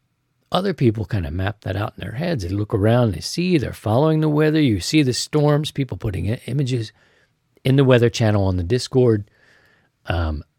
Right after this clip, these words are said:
links are at our one hundred watts and a wire dot com website.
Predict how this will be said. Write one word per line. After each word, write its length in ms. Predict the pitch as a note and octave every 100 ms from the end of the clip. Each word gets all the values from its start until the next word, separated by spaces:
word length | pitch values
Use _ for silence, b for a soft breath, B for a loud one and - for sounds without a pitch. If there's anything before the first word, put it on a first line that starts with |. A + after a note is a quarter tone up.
| _ C#3+
links 540 | E3+ D#3+ - - - _ _
are 180 | - A#2+
at 160 | A2+ G#2+
our 240 | G2 F#2+
one 180 | E2+ G#2
hundred 200 | A#2+ G#2+
watts 260 | G2 F#2 -
and 100 | F2+
a 20 |
wire 440 | F2+ E2+ D#2+ - _ _ -
dot 220 | G#2 F#2
com 240 | - D#2
website. 500 | F2 C3+ - D3+ C#3+